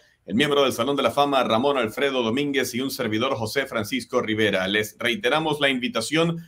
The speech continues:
para que se suscriban a nuestro canal de YouTube, Exacta Box, y activen la campanita para que reciban las notificaciones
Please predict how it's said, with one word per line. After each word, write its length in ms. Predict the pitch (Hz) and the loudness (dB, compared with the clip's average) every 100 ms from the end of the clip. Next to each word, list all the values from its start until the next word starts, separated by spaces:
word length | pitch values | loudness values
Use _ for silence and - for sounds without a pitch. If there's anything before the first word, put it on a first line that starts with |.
| _ | _
para 260 | 143 156 156 | 2 4 2
que 80 | - | -2
se 180 | 143 | -4
suscriban 680 | 123 156 - 233 269 135 95 | -6 -6 -6 -4 0 2 0
a 20 | |
nuestro 320 | 107 139 120 110 | -2 -4 -4 -4
canal 260 | 107 127 | -2 -2
de 120 | 110 | -2
YouTube, 360 | 123 117 151 - | -2 -2 -4 -4
Exacta 420 | 107 - 135 - 107 | -8 -6 -6 -2 0
Box, 320 | 180 - - _ _ | 4 2 0 _ _
y 60 | 104 | -10
activen 320 | - 151 131 | -2 0 0
la 100 | 117 | 0
campanita 540 | 127 113 131 143 143 | 0 2 0 0 0
para 180 | 117 107 | 2 0
que 80 | 104 | -2
reciban 420 | 101 - 127 127 | -4 -4 -2 0
las 160 | 107 107 | -2 -2
notificaciones 880 | 107 101 101 98 110 120 120 120 | -6 -6 -8 -8 -4 -2 -2 -4